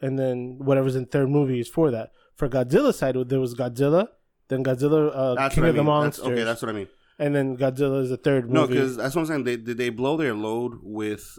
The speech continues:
Speaker 2: Godzilla King of Monsters? Because they had an array of monsters on that one movie, and they all kinda bowed down. So I'm like,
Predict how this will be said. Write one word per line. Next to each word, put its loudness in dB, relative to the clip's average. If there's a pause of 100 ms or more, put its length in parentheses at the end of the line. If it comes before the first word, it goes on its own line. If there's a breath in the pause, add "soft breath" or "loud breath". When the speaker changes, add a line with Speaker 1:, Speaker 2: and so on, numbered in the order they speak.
Speaker 2:
Godzilla -8
King -8
of -8
Monsters? -6
Because -10 (800)
they -4
had -4
an -2
array -2
of 0
monsters -4
on -6
that -6
one -4
movie, -4
and -6
they -6
all -6
kinda -6
bowed -6
down. -4
So -8
I'm -6
like, -6